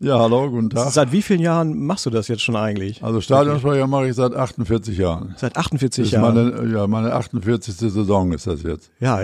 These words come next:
Speaker 2: wir haben ja uns gerade schon unterhalten. Ich habe ja gesagt, ne, seit et-, etwa achtundachtzig gehe ich schon hin zu Kickers.
Speaker 1: Ja.
Speaker 2: Seitdem höre ich immer deine Stimme.
Speaker 1: Ja, siebenundsiebzig habe ich angefangen.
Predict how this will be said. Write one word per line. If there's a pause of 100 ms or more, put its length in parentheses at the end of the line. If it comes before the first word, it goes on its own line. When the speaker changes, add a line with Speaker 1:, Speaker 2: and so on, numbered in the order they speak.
Speaker 2:
wir
haben
ja
uns
gerade
schon
unterhalten.
Ich
habe
ja
gesagt,
ne,
seit (220)
et-,
etwa
achtundachtzig
gehe
ich
schon
hin (220)
zu
Kickers.
Speaker 1:
Ja.
Speaker 2:
Seitdem
höre
ich
immer
deine
Stimme. (160)
Speaker 1:
Ja,
siebenundsiebzig
habe
ich
angefangen.